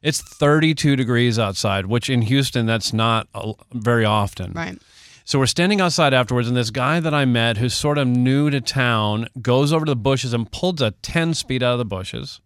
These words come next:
Speaker 2: So he rode a bicycle to the meeting
Speaker 1: He rode a,
Speaker 2: in
Speaker 1: and I'm
Speaker 2: thirty-two
Speaker 1: like,
Speaker 2: degree weather.
Speaker 1: I'm like, "Are you, bro, are you sure about this? Like, where are you going?"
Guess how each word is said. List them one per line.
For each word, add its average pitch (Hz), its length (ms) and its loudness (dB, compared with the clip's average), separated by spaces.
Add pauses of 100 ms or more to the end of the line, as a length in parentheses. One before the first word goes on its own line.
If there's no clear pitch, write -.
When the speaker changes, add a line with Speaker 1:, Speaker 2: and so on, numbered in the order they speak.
Speaker 2:
So - 160 -8
he 180 100 -4
rode 190 200 -4
a 180 80 -4
bicycle 180 440 -4
to - 100 -18
the 131 100 -14
meeting 131 180 -12
Speaker 1:
He 127 60 0
rode 131 320 4
a, 127 60 0 (120)
Speaker 2:
in 175 200 -4
Speaker 1:
and 180 180 2
I'm 156 120 4
Speaker 2:
thirty-two 156 100 2
Speaker 1:
like, 127 180 4
Speaker 2:
degree 120 160 -2
weather. 156 340 -6
Speaker 1:
I'm 127 200 2
like, 110 180 0 (580)
"Are 117 60 -8
you, 131 180 -2 (160)
bro, 127 300 2
are 107 80 2
you 120 140 0
sure 123 220 2
about 151 180 2
this? 170 220 0
Like, 117 180 0
where 135 120 2
are 185 60 2
you 165 180 2
going?" 117 640 -2